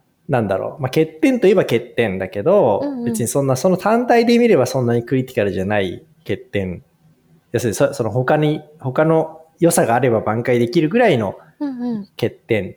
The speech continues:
Speaker 1: みたいなのがあった、ある時に、でもそれはやっぱり一定の規模とか一定の比率になっちゃうと、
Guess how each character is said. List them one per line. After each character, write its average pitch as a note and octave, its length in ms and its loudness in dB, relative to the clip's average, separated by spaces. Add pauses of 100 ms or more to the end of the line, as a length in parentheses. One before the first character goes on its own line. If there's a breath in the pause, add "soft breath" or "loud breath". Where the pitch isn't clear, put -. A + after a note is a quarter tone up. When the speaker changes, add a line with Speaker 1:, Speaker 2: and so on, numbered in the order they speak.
(160)
Speaker 1:
み A#2 120 -6
た G2 100 -2
い G#2 40 -6
な A2 40 -4
の G2+ 60 -6
が G#2 60 2
あ - 20 -2
っ - 180 -10
た、 - 220 -10 (100)
あ B2 140 0
る G2+ 200 -8 (220)
時 G#2+ 240 -8
に、 C3 400 0
で D#3+ 80 0
も D3+ 80 2
そ G#3 140 0
れ A3 60 6
は A3 40 6
や G#3+ 60 4
っ G#3+ 60 -2
ぱ G#3+ 80 2
り D3+ 100 4
一 D3 100 -6 (140)
定 B3 180 4
の A3+ 320 2 (500 loud breath)
規 G#3 140 -2
模 F3 140 4
と A2+ 120 0
か A2+ 120 0
一 A#2 120 -2 (140)
定 E3+ 200 6
の E3 60 4
比 E3 160 0
率 F#3 280 4
に F#3 80 6
な F#3+ 80 4
っ F#3+ 80 -6
ち C3 100 -2
ゃ G2+ 60 4
う G2 60 -2
と、 A2 540 0